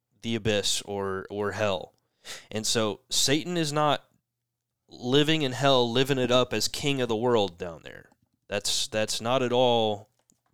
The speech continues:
what we learn from Scripture. Just like people who will be punished for not putting their faith in Jesus Christ, just like peeps-,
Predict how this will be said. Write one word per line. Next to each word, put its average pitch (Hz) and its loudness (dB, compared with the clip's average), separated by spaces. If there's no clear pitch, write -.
what 107 0
we 104 -10
learn 104 -6
from 98 -14
Scripture. - -12
Just 117 0
like 131 0
people 143 -2
who 117 -2
will 110 -8
be 107 -4
punished 131 -4
for 104 -2
not 107 0
putting 131 0
their 117 -2
faith 123 -2
in 120 -6
Jesus 117 -4
Christ, 92 -6
just 107 -4
like 123 0
peeps-, 135 -4